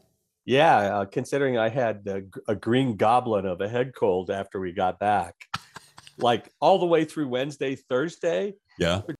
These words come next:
Speaker 1: put the, put the triangle sign up on the bedroom 'cause he's toxic. Took the test, all negative, and it's like, "Nah, just a cold and allergies, I guess," so.
Speaker 2: Well, cheers, cheers.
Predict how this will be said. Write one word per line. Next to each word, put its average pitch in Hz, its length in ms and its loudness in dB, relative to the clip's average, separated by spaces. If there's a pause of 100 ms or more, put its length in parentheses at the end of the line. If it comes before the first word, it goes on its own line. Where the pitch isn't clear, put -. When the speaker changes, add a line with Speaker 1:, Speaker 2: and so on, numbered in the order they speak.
Speaker 1:
put 185 180 -4
the, 110 280 2
put - 120 -6
the 127 60 -8
triangle 135 420 0
sign 104 300 -4
up 104 160 -4
on 98 80 -2
the 98 80 -6
bedroom 104 400 -4
'cause 95 180 -8
he's 113 160 -12
toxic. 107 500 -4 (260)
Took - 180 -8
the 113 80 -6
test, 139 420 2
all 113 140 2
negative, 110 520 -4
and 95 120 -8
it's 95 160 -12
like, 101 180 -8
"Nah, 147 220 -4
just 131 300 -8
a 127 40 -12
cold 107 300 -4
and 101 240 -6 (180)
allergies, 92 460 -8
I 90 80 -10
guess," 95 360 -10
so. 95 200 -12 (380)
Speaker 2:
Well, 120 540 0 (560)
cheers, 190 580 2
cheers. 208 420 0